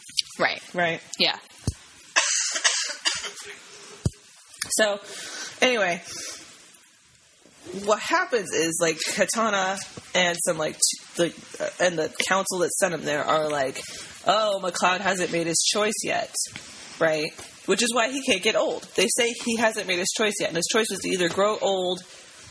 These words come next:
Speaker 2: and die, or come back to the planet with his faith restored.
Speaker 1: Right.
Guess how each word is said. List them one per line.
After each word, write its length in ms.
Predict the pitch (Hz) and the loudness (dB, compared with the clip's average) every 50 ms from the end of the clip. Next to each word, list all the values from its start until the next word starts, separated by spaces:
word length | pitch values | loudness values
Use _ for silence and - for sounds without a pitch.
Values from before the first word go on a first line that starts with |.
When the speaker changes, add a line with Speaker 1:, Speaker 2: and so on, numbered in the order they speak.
| - - | -4 0
Speaker 2:
and 160 | - 180 180 | 0 0 2
die, 520 | - 220 214 190 170 147 139 - - 165 - - - - - - - - - - - - - - - - - - _ _ _ - - - - | 2 2 2 2 2 0 -2 -4 -6 -8 -12 -16 -20 -20 -20 -20 -20 -20 -20 -20 -20 -20 -20 -20 -20 -20 -20 -20 _ _ _ -20 -6 0 2
or 420 | 247 254 226 214 196 180 180 170 | 2 4 4 4 2 2 0 -2
come 220 | - - - 214 190 | -4 0 0 2 4
back 180 | 185 175 170 - | 4 2 2 0
to 60 | 175 | -2
the 80 | 175 | -2
planet 240 | 165 - 180 160 156 | 0 0 0 0 2
with 100 | 147 147 | 0 0
his 120 | 165 165 - | 0 0 2
faith 220 | - 175 165 165 | 2 2 2 0
restored. 380 | 160 151 - - - - 80 - - - - - - - - - - - - | -2 -2 -2 -2 -2 -4 -6 -8 -10 -16 -20 -20 -20 -20 -20 -20 -20 -8 0
Speaker 1:
Right. 280 | 185 175 160 143 - | 2 2 2 2 -2